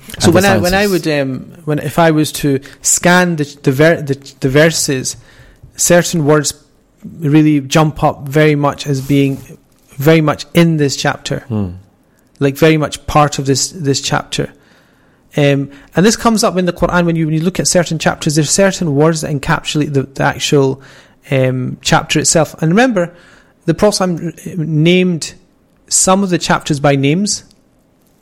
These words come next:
Speaker 1: Okay?
Speaker 2: Hmm, hmm.
Speaker 1: In other words, he gave the name to s-, specific chapters.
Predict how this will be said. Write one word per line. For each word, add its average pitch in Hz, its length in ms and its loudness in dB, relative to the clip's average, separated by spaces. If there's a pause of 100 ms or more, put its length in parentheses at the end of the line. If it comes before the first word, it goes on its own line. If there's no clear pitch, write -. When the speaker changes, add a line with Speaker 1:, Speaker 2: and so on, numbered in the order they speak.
(880)
Speaker 1:
Okay? 117 240 -2 (280)
Speaker 2:
Hmm, 120 60 -14
hmm. 101 140 -12 (120)
Speaker 1:
In 156 80 0
other 165 120 4
words, 160 140 -2
he 165 100 -2
gave 170 340 -2
the 175 80 -2
name 156 220 0
to - 80 -8
s-, 147 220 -4
specific - 440 -6
chapters. 165 580 -6